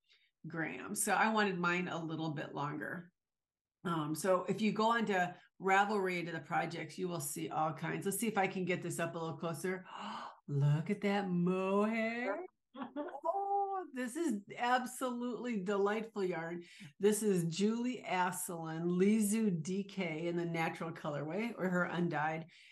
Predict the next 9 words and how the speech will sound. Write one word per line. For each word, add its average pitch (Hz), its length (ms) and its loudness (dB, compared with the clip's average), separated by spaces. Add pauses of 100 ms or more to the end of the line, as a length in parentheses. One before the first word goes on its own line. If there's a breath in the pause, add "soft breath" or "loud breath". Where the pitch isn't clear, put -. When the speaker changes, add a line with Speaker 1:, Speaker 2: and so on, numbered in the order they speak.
(140)
Speaker 1:
And 185 140 4
then 170 340 0 (340)
her 208 580 4 (140)
mohair 202 480 4
as 180 140 -2
well, 185 240 -2
it's 175 160 -6
called 170 260 -6
Antolia, 175 960 0